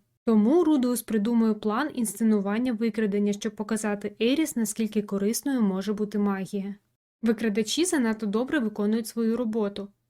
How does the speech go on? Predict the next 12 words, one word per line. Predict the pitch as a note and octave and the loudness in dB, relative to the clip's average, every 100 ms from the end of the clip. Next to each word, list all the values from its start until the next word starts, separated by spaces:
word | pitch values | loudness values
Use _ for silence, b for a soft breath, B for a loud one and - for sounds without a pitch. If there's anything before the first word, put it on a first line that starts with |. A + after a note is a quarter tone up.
| _ | _
Рудеус | A3 B3 D#4 F#4 C#4 | 2 4 4 4 2
звільняється | A3 G3 G3 A3 D4 - | 0 2 0 -2 -4 -4
і | C4 | -2
пропонує | A#3 A#3 B3 F4 | -2 -2 0 0
звільнити | C4 G#3+ G3+ G#3+ G#3+ | 0 2 4 2 0
її, | B3 B3 A3 G3+ G3 F#3+ | -2 -2 -4 -4 -4 -4
якщо | G3+ - G#3 | -6 -6 -6
вона | F#3+ G3+ | -4 -4
буде | C#4+ C4+ | -2 -2
вчитися | A3 - G3+ G#3 - A3+ | -4 -4 -4 -4 -6 -2
у | A3 | 2
нього. | G#3+ G3 F3+ | 2 0 -6